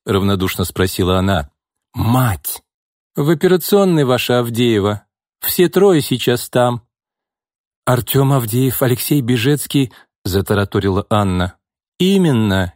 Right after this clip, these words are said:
кивнула женщина. "Я... я должна..." Слёзы душили Анну, не давая ей говорить. "Четвёртый этаж", — немного смягчившись, сказала медсестра.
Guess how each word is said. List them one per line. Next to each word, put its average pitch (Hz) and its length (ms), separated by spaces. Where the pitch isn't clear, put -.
кивнула 90 460
женщина. 85 640
"Я... 117 360
я 127 280
должна..." 139 680
Слёзы 92 720
душили 87 640
Анну, 123 340
не 104 160
давая 90 440
ей 82 300
говорить. 76 800
"Четвёртый 127 840
этаж", — 117 680
немного 95 400
смягчившись, 87 800
сказала 87 420
медсестра. 82 800